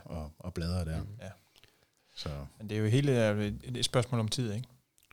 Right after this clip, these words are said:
Speaker 3: Fordi vi vil egentlig gerne, de fleste, når de er færdige med en, øh, en bog, altså man får, man får en helt særlig oplevelse, ikke? Og den vil man egentlig gerne gentage, men altså, det er jo det der med kampen om tiden.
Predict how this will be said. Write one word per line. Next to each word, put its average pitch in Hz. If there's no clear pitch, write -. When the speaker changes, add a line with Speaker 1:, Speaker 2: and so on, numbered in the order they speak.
Speaker 3:
Fordi 113
vi 107
vil 131
egentlig 107
gerne, 92
de 120
fleste, 131
når 98
de 104
er 101
færdige 113
med 107
en, 101
øh, 98
en 110
bog, 104
altså 101
man 104
får, 123
man 92
får 131
en 98
helt 120
særlig 101
oplevelse, 98
ikke? 104
Og 113
den 123
vil 104
man 92
egentlig 98
gerne 95
gentage, 95
men 92
altså, 98
det 107
er 107
jo 117
det 110
der 104
med 92
kampen 107
om 95
tiden. 101